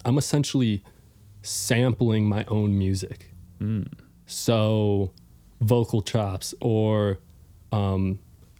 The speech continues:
Speaker 1: chord progressions, for example. So, like, you know, here's my chord progressions in my Ableton project file. Let me export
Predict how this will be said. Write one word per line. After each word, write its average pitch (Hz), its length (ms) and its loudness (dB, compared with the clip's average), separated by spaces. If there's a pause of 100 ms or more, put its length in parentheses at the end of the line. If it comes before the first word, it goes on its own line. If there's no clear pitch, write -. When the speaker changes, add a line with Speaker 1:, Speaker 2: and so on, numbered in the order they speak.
(140)
Speaker 1:
chord 143 280 2
progressions, 113 680 -4
for 117 160 0
example. 107 440 0
So, - 160 -2
like, 104 240 0
you 123 60 2
know, 98 220 -2 (220)
here's 120 180 0
my 120 100 2
chord 113 200 -2
progressions 104 640 0
in 113 140 0
my 104 160 0
Ableton 113 480 0
project 101 540 -2
file. 95 460 -2 (300)
Let 117 120 2
me 110 280 2 (180)
export 120 720 0